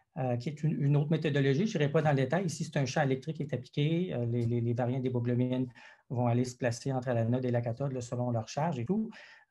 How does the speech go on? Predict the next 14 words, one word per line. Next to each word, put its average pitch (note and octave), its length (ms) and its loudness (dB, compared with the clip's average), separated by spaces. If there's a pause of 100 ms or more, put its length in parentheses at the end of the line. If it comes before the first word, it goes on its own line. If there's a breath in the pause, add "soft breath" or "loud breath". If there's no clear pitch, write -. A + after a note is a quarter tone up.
Euh, B2 680 0
et, D3 400 2
euh, A#2+ 300 0
donc, B2 220 -2
c'est, C3 420 -2
euh, A#2 240 -2
la, A2+ 180 0
la, A2+ 240 -2
la, A2+ 200 -2
la, A#2 120 -4
la, A#2 180 -4
la, A#2 240 -6
la, A#2+ 200 -8
la A#2+ 340 -6